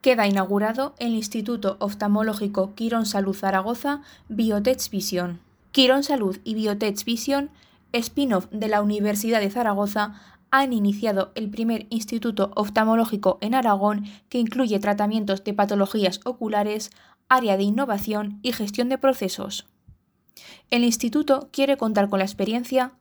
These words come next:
calidad de la atención y el servicio hospitalario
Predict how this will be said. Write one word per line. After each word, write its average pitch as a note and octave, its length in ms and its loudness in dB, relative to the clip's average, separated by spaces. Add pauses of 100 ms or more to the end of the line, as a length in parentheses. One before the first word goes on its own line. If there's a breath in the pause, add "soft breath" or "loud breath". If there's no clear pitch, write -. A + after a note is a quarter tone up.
(140)
calidad A3+ 380 0
de G#3+ 80 -2
la A#3+ 80 2
atención G#3 560 0 (260 loud breath)
y A#3 80 -4
el A#3 100 2
servicio A#3 400 0
hospitalario G#3+ 720 0